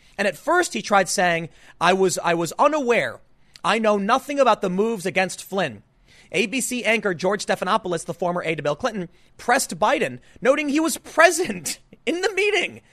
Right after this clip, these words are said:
And then he says, "Oh, I, I thought you asked me whether or not I had anything to do with him being prosecuted." What? No, it's not. What? You said investigated, you crazy person. Yeah, Biden backpedaling. But let me tell you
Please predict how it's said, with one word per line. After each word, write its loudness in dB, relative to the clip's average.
And 2
then 2
he 0
says, 0
"Oh, 8
I, 2
I 4
thought 2
you -4
asked 2
me -4
whether 2
or 2
not 4
I 4
had 2
anything -2
to -2
do 0
with -2
him -4
being -6
prosecuted." -2
What? 2
No, 0
it's -6
not. -8
What? -2
You 2
said 0
investigated, 2
you -12
crazy -4
person. -4
Yeah, 0
Biden -2
backpedaling. -6
But -12
let 2
me -4
tell -8
you -8